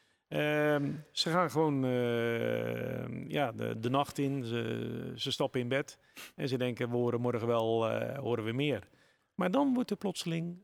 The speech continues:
gebeld, midden in de nacht. En het is, eh, de bodyguard, eh,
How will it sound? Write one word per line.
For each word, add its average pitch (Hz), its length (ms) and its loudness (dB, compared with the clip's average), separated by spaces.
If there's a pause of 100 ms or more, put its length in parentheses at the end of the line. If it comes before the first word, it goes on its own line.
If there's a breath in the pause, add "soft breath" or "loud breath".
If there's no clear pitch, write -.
gebeld, 147 720 0
midden 165 320 0
in 143 100 -2
de 143 80 -2
nacht. 143 420 -4 (540)
En 123 240 -2
het 117 200 -4
is, - 280 0
eh, 120 60 0 (360)
de 117 120 0
bodyguard, 147 540 0 (100)
eh, 123 60 -2